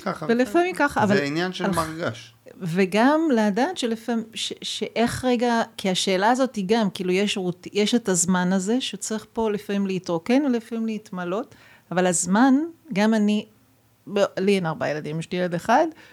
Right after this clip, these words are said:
Speaker 2: ובא לך, ועדיין כשהם יוצאים, אני אומרת, "או,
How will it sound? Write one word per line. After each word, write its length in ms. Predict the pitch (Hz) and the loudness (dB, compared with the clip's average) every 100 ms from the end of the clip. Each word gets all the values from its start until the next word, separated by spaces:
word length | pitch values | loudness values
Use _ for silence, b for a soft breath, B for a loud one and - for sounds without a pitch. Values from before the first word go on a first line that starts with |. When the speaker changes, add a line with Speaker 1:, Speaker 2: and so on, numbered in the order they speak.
| B | B
Speaker 2:
ובא 340 | 202 180 220 247 | -4 2 2 4
לך, 220 | 277 339 339 | 2 2 0
ועדיין 300 | 254 226 247 | 2 0 -2
כשהם 220 | 226 233 | 0 2
יוצאים, 400 | 214 202 269 277 | 2 0 0 2
אני 180 | 254 208 | 2 2
אומרת, 240 | 196 196 190 _ | 0 -2 -2 _
"או, 120 | 202 | 0